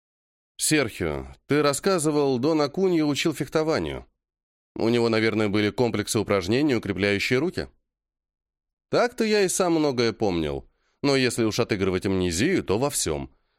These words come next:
А то, если Серхио решит, что ко мне перешли знания с алтаря, потом его не разубедить. «Как-нибудь были», согласился он.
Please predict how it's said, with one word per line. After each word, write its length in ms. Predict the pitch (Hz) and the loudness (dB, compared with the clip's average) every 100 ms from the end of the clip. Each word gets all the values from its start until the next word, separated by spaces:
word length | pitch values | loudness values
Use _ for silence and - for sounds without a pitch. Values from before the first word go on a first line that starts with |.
| - | -6
А 100 | 95 | 0
то, 120 | 240 | 0
если 320 | 233 214 196 | 0 0 0
Серхио 460 | 156 196 175 180 160 | 2 0 0 0 2
решит, 360 | 143 - 170 | 2 0 0
что 160 | - 143 | 0 -2
ко 120 | 123 | 0
мне 160 | 120 135 | 0 0
перешли 360 | 127 113 135 123 | 0 -2 0 0
знания 420 | 107 127 120 107 | 2 2 2 0
с 80 | 123 | 0
алтаря, 640 | 107 104 98 135 123 78 - | 0 0 2 2 0 -2 -2
потом 340 | 131 113 120 | -2 0 0
его 120 | 101 | 0
не 140 | 98 101 | 0 0
разубедить. 560 | 98 95 92 78 - _ _ _ _ _ _ _ _ - | -2 -2 -4 -6 -12 _ _ _ _ _ _ _ _ -2
«Как-нибудь 560 | 214 190 120 92 85 71 | 0 2 0 0 -2 0
были», 420 | 135 202 208 139 _ _ _ | 0 2 0 -2 _ _ _
согласился 600 | - 147 107 - 165 - 107 | -4 0 0 0 -2 0 0
он. 200 | 92 | -2